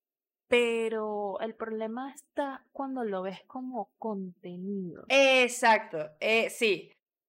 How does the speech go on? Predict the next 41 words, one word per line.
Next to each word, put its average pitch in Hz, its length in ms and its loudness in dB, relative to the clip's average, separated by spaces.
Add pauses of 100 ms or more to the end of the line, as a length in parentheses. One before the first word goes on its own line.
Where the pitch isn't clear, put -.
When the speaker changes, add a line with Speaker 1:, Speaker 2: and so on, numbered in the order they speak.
Speaker 2:
Sí, 233 240 0
sí, 214 140 -6
sí, - 280 -12 (120)
de 220 100 6
acuerdo, 220 420 2 (280)
de 202 80 2
acuerdo, 165 420 -2
porque 220 420 0 (560)
no 294 440 4
es, 277 520 0 (760)
no 262 160 2
es 233 80 -2
una 247 200 0
parrilla. 208 560 0 (380)
<laughs> - 580 -10 (680)
No 240 120 0
es 247 80 4
una 277 280 0
p- 226 120 -10 (200)
Speaker 1:
No 240 220 0
es 277 140 0
una 302 220 2
vaina 311 280 4
que 320 100 2
tiene 254 280 -2
que 285 80 -4
tener 220 360 -2
un 226 220 -6
caption 226 720 -8 (540)
Speaker 2:
Ca-, 269 320 6
Speaker 1:
witty, 247 140 0
Speaker 2:
no. 269 600 4
Speaker 1:
que 220 60 -10
tengo 208 140 -8
que 269 100 -10
tener 190 300 -6
un 208 100 -4
caption 208 720 -6
con 214 240 -4
un 185 100 -8
chistecito, 220 1000 -12